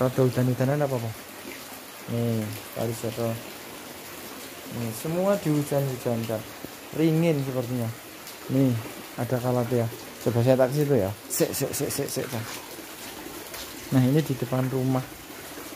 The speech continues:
Hmm. Vertical garden lagi. Wih, mantap ya. Bawahnya anggrek. Anggreknya cuma digeletak-geletakkan. Nah, ini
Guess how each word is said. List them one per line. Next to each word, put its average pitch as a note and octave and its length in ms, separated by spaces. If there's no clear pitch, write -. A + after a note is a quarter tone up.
Hmm. B2 680
Vertical B2+ 480
garden B2 320
lagi. D3 720
Wih, C#3 320
mantap B2+ 480
ya. C3 200
Bawahnya B2+ 560
anggrek. C#3 480
Anggreknya B2+ 320
cuma D#3 80
digeletak-geletakkan. A#2 960
Nah, A2+ 540
ini A2+ 320